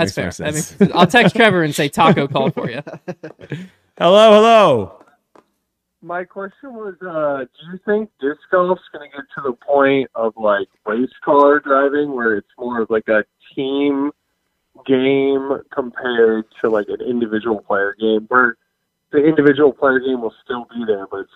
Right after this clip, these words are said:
Speaker 3: more like Team Innova versus Team Discraft versus Team M V P, and the point standings add up at the end of the year?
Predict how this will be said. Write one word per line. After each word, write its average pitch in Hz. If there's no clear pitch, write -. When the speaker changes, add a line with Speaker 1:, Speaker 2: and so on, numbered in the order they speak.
Speaker 3:
more 107
like 90
Team 120
Innova 107
versus 101
Team 117
Discraft 107
versus 98
Team 117
M 110
V 110
P, 117
and 95
the 90
point -
standings 104
add 117
up 107
at 101
the 104
end 92
of 92
the 90
year? 87